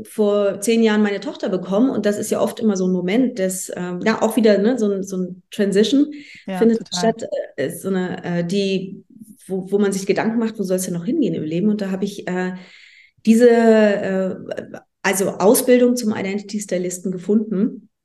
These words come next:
Speaker 1: in Berlin und, ähm, ja, und arbeite seitdem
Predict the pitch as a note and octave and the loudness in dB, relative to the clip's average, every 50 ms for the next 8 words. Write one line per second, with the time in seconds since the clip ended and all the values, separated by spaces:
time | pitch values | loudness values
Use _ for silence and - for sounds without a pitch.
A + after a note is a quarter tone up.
0 | _ - E3+ F3+ E3+ E3+ E3+ E3+ F3 F3 G3 A3 A3 - G#3+ F#3 F#3 F#3 F3+ F3+ | _ -8 -6 -4 -2 0 0 0 0 2 0 0 -2 -2 -4 -4 -2 -2 -2 -4
1 | F3+ F3+ - - - F3 F3 F3 F3 F3+ F3 E3+ E3+ F3 F3 E3 F3+ G#3+ G#3 E3+ | -6 -10 -10 -8 -6 -6 -6 -4 -6 -6 -8 -8 -10 -10 -10 -8 -6 -4 -6 -6
2 | - - G#3+ - _ _ - E3+ E3+ E3+ - - _ _ _ _ E3+ F#3 G3+ A#3 | -8 -12 -16 -20 _ _ -10 -10 -10 -10 -12 -16 _ _ _ _ -2 2 4 4
3 | A#3 A3+ A3 - F#3+ F#3 F#3 F#3 - F#3 G3 G#3 G#3+ G#3 G#3+ - - - - | 6 6 6 6 6 4 4 4 4 4 6 6 6 4 2 0 -4 -12 -20